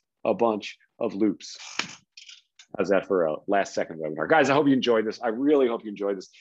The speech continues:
If, if you're enjoying these videos and you know that you, you know that I can be helpful, you know that we can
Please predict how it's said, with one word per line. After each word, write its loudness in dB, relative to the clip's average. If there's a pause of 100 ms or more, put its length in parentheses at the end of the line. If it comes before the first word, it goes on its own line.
(120)
If, -2 (240)
if 2
you're 2
enjoying 2
these 0
videos 0 (120)
and -6
you -6
know 0
that -6
you, -2
you -2
know 4
that 0
I -2
can -12
be -6
helpful, -4
you -4
know -2
that 2
we -4
can -6